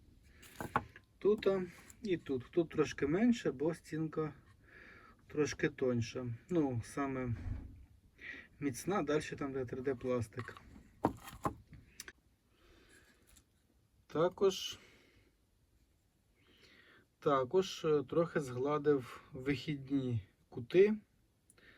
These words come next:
Тут радіус, ну, щоб повітря легше було виходити, ну і щоб пальцями теж було легше за це братися не так гостро. Ці поки що не робив, вирішив робити їх разом, коли поставлю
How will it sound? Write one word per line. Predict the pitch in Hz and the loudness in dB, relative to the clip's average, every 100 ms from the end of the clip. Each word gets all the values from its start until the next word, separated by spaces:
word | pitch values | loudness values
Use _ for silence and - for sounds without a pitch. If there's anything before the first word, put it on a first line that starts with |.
| _ _ _ _ | _ _ _ _
Тут | - 139 117 | -8 -8 2
радіус, | 147 143 131 127 120 | 4 4 2 -4 0
ну, | 226 | 0
щоб | 160 | 0
повітря | - 147 208 226 170 | 0 0 0 2 2
легше | 160 151 - | 4 2 -4
було | 139 139 135 | -4 0 2
виходити, | 131 - 135 127 151 | 0 0 -2 -2 -4
ну | 196 | -2
і | 185 | -2
щоб | - 127 | -2 -8
пальцями | 117 135 131 120 131 127 | -4 -2 -2 -4 -6 -6
теж | 120 127 | -4 -4
було | 120 127 131 | -4 -2 0
легше | 131 123 131 117 _ - - - - - _ _ | -2 -4 -10 -10 _ -20 -20 -20 -20 -20 _ _
за | 131 127 | -4 -2
це | 139 | -2
братися | 127 143 190 185 - 185 | 2 2 2 0 -2 -4
не | 175 | -2
так | 175 160 | -2 -4
гостро. | 139 170 170 - 165 170 160 - _ _ _ - - - _ - | -4 -4 -4 -4 -2 -2 -2 -10 _ _ _ -20 -20 -20 _ 0
Ці | 170 | 0
поки | - 135 123 | 2 0 0
що | 120 147 | -4 -2
не | 143 147 | 2 4
робив, | 156 180 208 202 - - | 4 6 6 6 -2 0
вирішив | 147 165 156 147 135 | 2 2 0 -2 0
робити | 127 147 151 135 | 0 0 -2 -2
їх | 131 117 | -4 -2
разом, | 139 131 120 131 147 165 - | 0 0 0 -4 -4 -8 -6
коли | 123 131 147 - - - - - - - - - - | 0 10 10 10 0 -14 -18 -18 -18 -20 -20 -20 -14
поставлю | - 123 - - 147 131 123 | -8 -6 -4 2 4 4 2